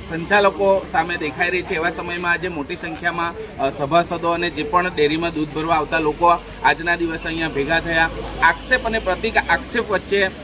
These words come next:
ગયા વર્ષની જે સાધારણ સભા હતી એ મુલતવી થઈને આ,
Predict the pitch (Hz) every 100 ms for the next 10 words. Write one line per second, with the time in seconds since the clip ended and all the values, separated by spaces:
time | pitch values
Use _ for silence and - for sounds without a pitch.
0 | - 143 160 196 190 185 - 196 196 185
1 | - 165 190 139 139 180 214 - 180 175
2 | 180 180 185 175 151 175 180 190 190 185
3 | 180 160 175 180